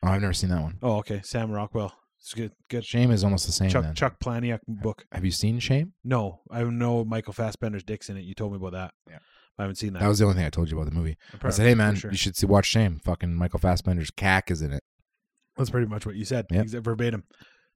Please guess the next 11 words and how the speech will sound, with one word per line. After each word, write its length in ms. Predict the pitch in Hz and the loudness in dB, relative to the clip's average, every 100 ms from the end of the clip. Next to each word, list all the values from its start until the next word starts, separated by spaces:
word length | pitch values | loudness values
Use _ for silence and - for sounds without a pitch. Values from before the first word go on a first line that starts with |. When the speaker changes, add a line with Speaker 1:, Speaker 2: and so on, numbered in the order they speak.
| _ 120 | _ -4
Speaker 2:
Um, 300 | 120 113 - _ _ _ - - | -4 -4 -8 _ _ _ -20 -4
so 60 | 139 | 4
that's 120 | 160 151 | 6 8
what 100 | 143 | 6
I 60 | |
think 180 | 139 123 | 4 2
the, 260 | 123 117 123 | 2 2 2
the 200 | 131 131 | 2 2
addiction 380 | 123 135 - 110 | 4 2 2 0
part 240 | 113 104 | 2 0
is. 240 | 95 - | -2 -6